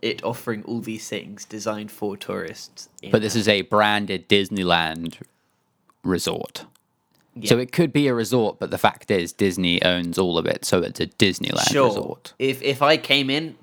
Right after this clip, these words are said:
Speaker 1: bought it all up, I could change it. Um, and
Speaker 2: Well
Speaker 1: then, and then, and then sold it all off. Ah, ah.
Speaker 2: To individual, to
Speaker 1: To
Speaker 2: lots of
Speaker 1: individual
Speaker 2: different people.
Speaker 1: people.
Speaker 2: Yeah.
Speaker 1: Then maybe it just becomes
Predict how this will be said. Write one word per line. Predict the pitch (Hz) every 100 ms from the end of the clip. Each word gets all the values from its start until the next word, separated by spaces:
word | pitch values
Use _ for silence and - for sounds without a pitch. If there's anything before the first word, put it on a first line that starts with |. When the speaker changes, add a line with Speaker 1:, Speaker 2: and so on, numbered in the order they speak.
| _
Speaker 1:
bought | 123 127
it | 127
all | 123 117
up, | 131 - -
I | 110
could | 107
change | - 113 107
it. | 107 101 123 _ _ _ _ _ _ _ _
Um, | 101 101 92 - _ _ _ _ _ _ _ _ _ _
and | -
Speaker 2:
Well | 131 101
Speaker 1:
then, | 107 107
and | 120 135
then, | 139
and | 139
then | 147 135
sold | - 147 139
it | 127
all | 120 127
off. | 131 156 -
Ah, | 101 110 156 175 185 - _ _
ah. | 117 135 180 147
Speaker 2:
To | 156 139
individual, | 143 123 117 104 95
to | 127
Speaker 1:
To | 139
Speaker 2:
lots |
of | 139
Speaker 1:
individual | 151 135 135 131
Speaker 2:
different | 113
people. | 165 208 151 120 190
Speaker 1:
people. | - -
Speaker 2:
Yeah. | 107 104 95 - - _
Speaker 1:
Then | 123 123 156 143
maybe | 139 143 135 131
it | 123 -
just | - 120 -
becomes | 117 - 110 107 101 -